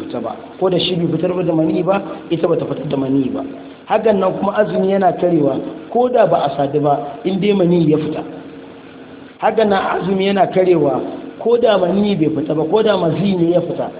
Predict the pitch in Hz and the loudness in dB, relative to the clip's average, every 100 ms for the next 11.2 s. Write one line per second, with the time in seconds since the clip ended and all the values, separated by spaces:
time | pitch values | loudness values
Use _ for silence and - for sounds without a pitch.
0 | - - 165 175 165 160 165 156 - 143 | -16 -6 0 2 4 4 4 2 2 -2
1 | 127 110 - - - 143 175 190 196 190 | -2 -4 -8 -14 -6 -2 0 2 2 2
2 | 147 143 180 151 170 165 151 - 175 170 | 0 4 4 4 0 2 2 2 0 2
3 | 196 - - - - - - - 170 180 | 0 0 -8 -12 -16 -18 -18 -8 -2 2
4 | 190 160 - 175 165 143 165 156 143 131 | 4 2 4 2 4 2 2 2 0 0
5 | 135 131 - - - - - - - 202 | 0 -2 -6 -12 -14 -16 -18 -8 -2 2
6 | 214 202 214 196 165 151 - - - - | 2 2 4 4 4 0 -2 -8 -10 -6
7 | 151 160 185 202 175 175 165 - 160 165 | 0 2 2 2 2 2 2 0 0 0
8 | 151 160 160 - - 143 160 175 131 123 | 0 2 0 -2 -4 -2 2 2 2 0
9 | 131 165 160 127 - - - - 165 165 | 0 0 2 0 -2 -10 -12 -2 0 2
10 | 170 160 190 196 185 170 156 156 185 180 | 0 2 2 2 2 2 4 2 4 2
11 | - | 2